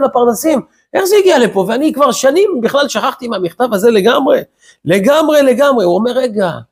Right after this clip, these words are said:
אולי בגלל שהמכתב", אתם יודעים מה זה אנשים, הם עושים כל מיני הקשרים, "אולי בגלל שהמכתב נפל לתוך הארגז, בתוך הארובה של הסוסים,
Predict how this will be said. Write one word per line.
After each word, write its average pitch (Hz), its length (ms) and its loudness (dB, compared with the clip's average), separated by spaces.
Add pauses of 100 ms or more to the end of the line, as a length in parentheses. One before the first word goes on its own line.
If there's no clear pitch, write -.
(280)
אולי 240 220 2
בגלל 233 260 0
שהמכתב", 214 720 0
אתם 160 240 -4
יודעים 180 240 -2
מה 196 80 2
זה 151 120 0
אנשים, 131 400 -6
הם 135 60 -6
עושים 151 260 -2
כל 196 160 -2
מיני 196 200 0
הקשרים, 135 400 -4 (280)
"אולי 208 200 2
בגלל 214 280 2
שהמכתב 202 600 0
נפל 175 240 0
לתוך 220 300 -2
הארגז, 196 420 0
בתוך 185 300 -2
הארובה 220 300 2
של 214 160 -2
הסוסים, 214 440 -2